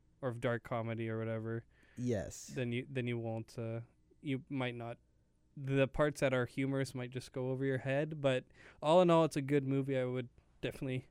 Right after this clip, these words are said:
Speaker 1: recommend it.
Speaker 2: It's funny that the way the, the humor is framed, though, because they'll just show you a clip of a U M S, U S Army training, eh, like, video that they
Speaker 1: Mm-hmm.
Speaker 2: actually made sincerely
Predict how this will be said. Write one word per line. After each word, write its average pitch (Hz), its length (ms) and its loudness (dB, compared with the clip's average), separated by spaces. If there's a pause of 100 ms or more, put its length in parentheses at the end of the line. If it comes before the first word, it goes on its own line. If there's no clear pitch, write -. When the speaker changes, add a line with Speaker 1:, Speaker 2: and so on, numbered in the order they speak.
Speaker 1:
recommend 120 460 -6
it. 120 140 -8 (280)
Speaker 2:
It's 208 160 2
funny 415 320 6
that 196 180 4
the 190 80 6
way 160 200 6
the, 143 260 4
the 135 160 2
humor 139 420 0
is 113 140 -2
framed, 110 420 -2
though, 90 160 -2
because 110 420 -4 (1080)
they'll 131 140 0
just 180 220 0
show 123 240 -2
you 117 200 -2
a 95 40 -6
clip - 300 -8
of 95 140 -4
a 95 60 -4
U 101 200 -4
M 101 100 -4
S, 98 160 -8 (180)
U 104 220 -4
S 95 120 -6
Army 104 340 -6
training, 87 500 -8 (680)
eh, - 40 -12 (180)
like, 95 380 -2
video 98 520 -4
that 143 180 0
they 131 100 0
Speaker 1:
Mm-hmm. 120 160 -4
Speaker 2:
actually 101 280 -6
made 90 200 -6
sincerely 82 800 -8